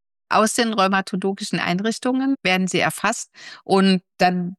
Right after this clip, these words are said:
würde ich diese Stelle tatsächlich, äh, gerne nutzen, um mich ganz, ganz herzlich bei den Einrichtungen zu bedanken, die an unseren Registern und Kohorten teilnehmen.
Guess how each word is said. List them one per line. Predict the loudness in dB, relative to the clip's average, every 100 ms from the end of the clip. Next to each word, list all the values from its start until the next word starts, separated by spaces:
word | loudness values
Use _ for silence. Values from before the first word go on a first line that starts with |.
| 0
würde | 4 4 2
ich | -6 0
diese | 0 4 2
Stelle | 2 0 0 0
tatsächlich, | 0 -2 -2 -4 -4 -4 -4
äh, | -2 0 2 0 0
gerne | 0 0 0
nutzen, | 0 0 -2 -2 0 -2 -6 -16 -2
um | 0
mich | 0
ganz, | 0 -2 0
ganz | -2 0
herzlich | -2 -2 -4 -4
bei | -2 -2
den | 0 0 -2 -4 -14 -10 -2
Einrichtungen | 0 2 0 0 0 0
zu | 0
bedanken, | 0 0 0 -2 -2 -2
die | 0
an | 0 0
unseren | -2 -2 -2
Registern | -2 -4 -2 -2 -2
und | -4 -2
Kohorten | 0 0 -2 -4
teilnehmen. | -6 -2 0 2 2 2 2 -2